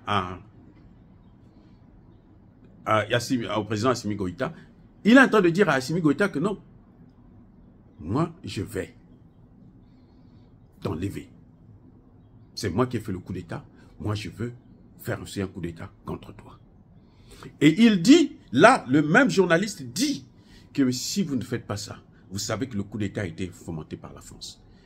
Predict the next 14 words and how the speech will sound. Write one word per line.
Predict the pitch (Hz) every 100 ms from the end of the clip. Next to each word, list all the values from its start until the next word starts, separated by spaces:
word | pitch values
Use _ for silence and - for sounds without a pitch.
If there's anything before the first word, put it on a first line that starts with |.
| -
Nous, | 143 190
on | 147
voit | 156 160
seulement | - 127 135
Blaise | 123 -
Compaoré. | - 95 101 165 196
Non, | 214
Blaise | 80 98 214 -
Compaoré | 139 123 117 180
n'a | 107
fait | - 208
que | - 110 139
exécuter. | 110 - 110 113 - 131 - - - - - - - - - -
Blaise, | 110 165 214